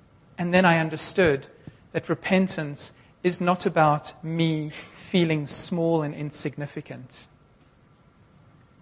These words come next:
It's not about me being this wicked m-, miscreant. Repentance is about accepting the power of the Holy Spirit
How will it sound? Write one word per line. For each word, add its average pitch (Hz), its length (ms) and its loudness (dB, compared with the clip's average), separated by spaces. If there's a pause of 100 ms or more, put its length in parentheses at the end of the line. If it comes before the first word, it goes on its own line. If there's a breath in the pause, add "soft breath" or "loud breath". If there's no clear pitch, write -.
(480)
It's - 180 -6
not 180 240 6
about 175 360 8
me 156 460 2 (1120)
being 165 300 6
this 151 220 -2 (120)
wicked 151 640 2 (2000)
m-, 180 80 -12 (140)
miscreant. 151 880 -2 (2000 soft breath)
Repentance 165 1040 2 (640)
is 175 140 6
about 165 420 4
accepting 214 680 2
the 156 60 -2
power 202 540 8
of 170 160 4
the 180 80 -6
Holy 160 400 -2
Spirit - 920 4